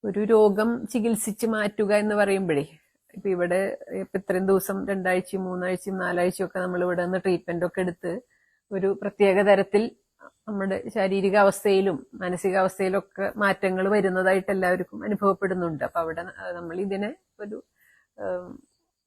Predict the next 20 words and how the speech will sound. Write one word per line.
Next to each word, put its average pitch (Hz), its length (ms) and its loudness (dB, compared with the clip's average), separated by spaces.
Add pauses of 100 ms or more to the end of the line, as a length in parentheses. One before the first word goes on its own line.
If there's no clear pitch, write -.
(120)
ഉപമിച്ച് 180 600 -6
പറയുന്നത് 202 560 2
ഒരു 196 180 2
വലിയ 202 320 6
വൃക്ഷത്തെ, 208 560 4 (1000)
നമ്മളോളം 185 500 2
പ്രായമുള്ള 196 600 4
ഒരു 196 140 4
വൃക്ഷത്തെ, 196 560 -2 (300)
രോഗത്തിന്റെ, 190 720 2
രോഗത്തിന് 196 480 2
അത്രയും 208 300 2
പ്രായമുണ്ട് 156 420 4
നമ്മളുടെ 139 340 0
അകത്ത്. 131 260 -4
അല്ലെങ്കിൽ 202 260 -4
എത്ര 233 360 0
കാലമായിട്ടുള്ള 226 720 4
രോഗമാണെങ്കിൽ 196 720 0
അത്രയും 208 480 -4